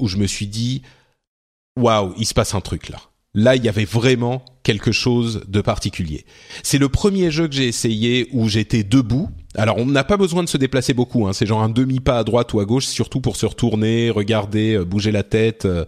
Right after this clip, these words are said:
et cetera. Et il y avait les deux, euh, manettes qui symbolisent, enfin, les deux PlayStation Move qui symbolisent les mains. Et, et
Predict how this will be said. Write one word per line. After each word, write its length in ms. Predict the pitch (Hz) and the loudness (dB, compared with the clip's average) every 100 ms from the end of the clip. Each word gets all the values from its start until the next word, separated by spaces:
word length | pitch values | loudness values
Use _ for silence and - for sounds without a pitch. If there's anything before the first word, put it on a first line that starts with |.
| - - - | -8 -18 -6
et 80 | 98 | -4
cetera. 440 | - - 92 123 - - - - - | -2 -2 0 -2 -4 -14 -20 -20 -2
Et 260 | 156 156 196 135 | 2 2 0 0
il 60 | |
y 40 | 120 | 0
avait 220 | 113 156 | 2 0
les 160 | 139 | 0
deux, 420 | 101 101 147 147 - _ _ - | -2 0 0 0 -6 _ _ -4
euh, 580 | 107 95 92 87 85 85 | -2 0 0 -2 -2 -2
manettes 580 | 110 117 123 - - - _ - - - _ | -2 0 0 -4 -8 -20 _ -20 -20 -20 _
qui 160 | - 135 | -6 -4
symbolisent, 800 | 127 160 151 147 139 151 190 131 | 0 0 2 0 0 -2 -4 -4
enfin, 160 | - 120 | 0 0
les 120 | 107 | 2
deux 160 | 110 147 | 2 0
PlayStation 480 | 127 113 120 - 107 | 0 -2 0 0 0
Move 380 | 104 156 170 - - | 0 0 -2 -6 -8
qui 140 | - 127 | -4 -2
symbolisent 640 | - 147 143 131 160 135 | 0 0 0 0 -2 0
les 140 | 113 | 0
mains. 240 | 101 101 76 _ _ | 2 -2 -4 _ _
Et, 360 | - 113 110 _ - | -4 -2 -4 _ -4
et 340 | 123 110 104 | -2 0 -2